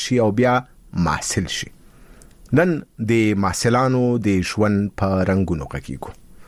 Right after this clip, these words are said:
محصل د افغانستان، ما څه مې چې وویل، ډیر کم ځوانان تر محصلۍ رسیږي،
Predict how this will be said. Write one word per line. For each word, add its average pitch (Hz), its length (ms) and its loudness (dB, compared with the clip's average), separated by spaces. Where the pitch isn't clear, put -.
محصل 190 480 2
د - 0 -
افغانستان، 120 680 0
ما 127 80 4
څه - 100 -2
مې 120 180 4
چې - 80 -2
وویل، 117 400 2
ډیر 147 320 2
کم 170 160 2
ځوانان 110 540 2
تر 107 280 -2
محصلۍ 92 800 2
رسیږي، 92 500 0